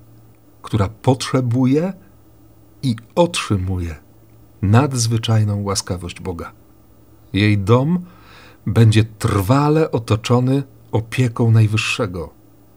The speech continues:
Co więcej, po zdobyciu Jericha Rahab zyska status wolnego obywatela, który posiada własną ziemię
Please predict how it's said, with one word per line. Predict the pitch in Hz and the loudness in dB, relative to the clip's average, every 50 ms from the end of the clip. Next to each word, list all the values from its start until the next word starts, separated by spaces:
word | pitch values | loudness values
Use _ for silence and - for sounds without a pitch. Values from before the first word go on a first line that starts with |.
| _ _ _ _ _ _ | _ _ _ _ _ _
Co | - - 113 110 | -4 0 2 4
więcej, | 113 117 113 110 107 - - 123 131 143 147 - - - - - - - - _ _ _ - | 4 4 4 4 2 0 -2 -4 -6 -6 -8 -12 -16 -20 -20 -20 -20 -20 -20 _ _ _ -6
po | - 120 127 127 | 0 2 2 2
zdobyciu | 113 101 113 104 101 101 101 - 107 | 2 2 2 2 0 0 -2 -4 -4
Jericha | 104 104 101 101 101 95 - 127 143 156 - - _ _ _ _ _ _ _ _ - - _ _ - - | -4 -4 -4 -4 -4 -4 -4 -4 -4 -6 -8 -14 _ _ _ _ _ _ _ _ -20 -20 _ _ -8 -4
Rahab | - 90 104 104 - - 131 190 269 - - - - | 0 2 2 2 0 0 -2 -4 -4 -6 -12 -10 -8
zyska | - 113 107 107 - - - 127 | -6 -4 -2 -2 -2 -2 -4 -4
status | 117 - - 107 - - 123 117 - - - | -4 -2 -4 -4 -4 -4 -4 -4 -4 -4 -2
wolnego | 143 104 85 101 110 110 107 104 104 113 120 123 131 131 123 | -4 0 4 4 6 6 6 6 6 4 4 4 2 0 0
obywatela, | 123 120 117 110 101 101 95 - 87 82 85 90 110 151 156 - - - - - - - - - - - - - - - | 0 0 -2 -2 -2 -2 -4 -4 -6 -6 -4 -4 -6 -8 -10 -12 -20 -20 -20 -20 -20 -20 -20 -20 -20 -20 -20 -20 -20 -8
który | - - 110 107 110 | -4 0 2 2 2
posiada | - - 120 110 - - 131 120 117 104 107 98 | 2 2 0 0 2 2 2 2 2 2 2 0
własną | 92 95 98 113 113 104 - - - 98 92 92 92 | 0 0 2 2 2 2 0 -2 -6 -6 -6 -6 -4
ziemię | 87 98 92 90 95 110 135 156 160 | -4 -4 -6 -4 -4 -6 -6 -6 -8